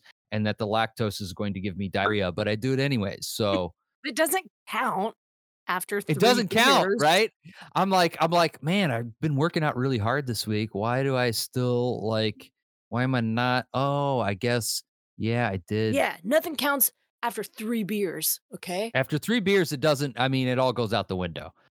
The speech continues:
Speaker 1: Something I'd like to bring up before we, before we wrap up, this is sort of the, like, "Ah, I'm burning things we wanna, we wanna talk about real quickly before, before we wrap up." Um, I,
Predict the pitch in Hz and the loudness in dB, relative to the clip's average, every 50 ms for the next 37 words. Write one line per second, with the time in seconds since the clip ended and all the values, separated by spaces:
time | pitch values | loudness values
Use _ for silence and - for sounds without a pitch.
0 | _ 127 127 - - 165 151 135 127 123 123 117 - 120 87 120 113 110 107 110 | _ -18 -12 -4 -2 -2 0 0 0 0 -2 -2 -4 -4 -2 0 0 2 0 0
1 | - _ 107 - - 110 107 101 104 - 110 107 113 110 101 95 87 - 117 110 | -2 _ -12 -4 -2 -2 -2 -2 -4 -4 -6 -6 -6 -6 -8 -12 -8 -4 -2 -2
2 | 104 101 98 101 101 95 92 - 101 95 - - 107 101 - 110 - - 120 113 | 0 0 0 0 0 -2 -2 -2 -4 -4 -2 -4 -6 -6 -4 -4 -4 -4 -4 -4
3 | 104 - - 104 127 - 135 135 139 143 147 151 147 127 123 117 127 131 135 135 | -6 -6 -6 -8 -6 -6 -4 -2 0 0 2 2 0 -2 -2 -2 -2 -2 0 0
4 | 135 135 131 127 113 - 143 139 131 110 113 120 107 117 113 113 107 110 107 107 | 0 0 -2 -2 -2 -2 -2 0 0 0 -2 -2 0 0 0 -2 -2 -2 -2 0
5 | 107 107 101 - - 101 101 - 98 95 95 95 98 107 101 104 104 98 - - | 0 -2 -2 -2 -2 -4 -4 -2 -2 -4 -4 -2 -2 -2 -2 -2 -4 -4 -6 -8
6 | 101 _ 104 92 90 80 90 - - 95 95 87 85 - - _ 101 92 - 98 | -6 _ -6 -6 -4 -6 -8 -8 -6 -6 -6 -4 -6 -8 -8 _ -12 -10 -6 -6
7 | 95 95 92 95 95 98 101 101 98 92 92 - 98 95 - _ - 101 95 92 | -6 -4 -4 -4 -6 -6 -4 -4 -4 -4 -4 -4 -6 -6 -6 _ -8 -6 -4 -4
8 | 90 90 82 _ _ _ _ _ _ _ _ _ _ _ _ _ _ _ - 107 | -4 -6 -6 _ _ _ _ _ _ _ _ _ _ _ _ _ _ _ -6 -6
9 | 107 | -2